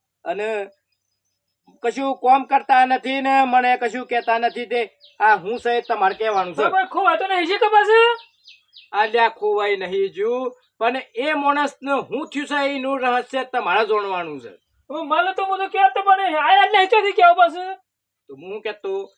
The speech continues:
Speaker 1: આ વસ્તુ તમારે કોઈને કહેવાની નથી, પણ તમારે રોણાજીને મળીને ખાલી એટલું કહેવાનું છે કે તમે ચાર દિનથી ચમ આમ ફરો છો અને હું થયું છે, તમને કોઈ શરીરની કોઈ તકલીફ છે કે હું થયું છે, તે તમે કોકને કોક કહો તો ખબર પડે એમ.
Speaker 2: તે મને તો હું કેવું કે એમની ચોથી કેવું?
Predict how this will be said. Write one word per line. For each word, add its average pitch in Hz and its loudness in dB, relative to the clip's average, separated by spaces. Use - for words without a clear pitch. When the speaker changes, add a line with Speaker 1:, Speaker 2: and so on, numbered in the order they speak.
Speaker 1:
આ 170 -4
વસ્તુ 190 -12
તમારે 180 -6
કોઈને 185 -12
કહેવાની 180 -4
નથી, 202 -8
પણ 170 -10
તમારે 175 -6
રોણાજીને 185 -4
મળીને 175 -8
ખાલી 180 -6
એટલું 170 -16
કહેવાનું 151 -10
છે 170 -10
કે 247 0
તમે 240 -4
ચાર 233 0
દિનથી 240 -8
ચમ 240 -4
આમ 240 -6
ફરો 233 -2
છો 233 -4
અને 226 -8
હું 269 -8
થયું 254 -10
છે, 247 0
તમને 233 -6
કોઈ 214 -6
શરીરની 226 -6
કોઈ 233 0
તકલીફ 233 -6
છે 233 0
કે 220 -2
હું 220 -2
થયું 233 -12
છે, 233 0
તે 233 -6
તમે 233 -6
કોકને 226 -10
કોક 226 -8
કહો 226 -4
તો 240 -6
ખબર 233 -4
પડે 233 -4
એમ. 240 -6
Speaker 2:
તે - -10
મને 294 -4
તો 359 -4
હું 359 -6
કેવું 381 4
કે 403 -2
એમની 392 0
ચોથી 403 -4
કેવું? 349 4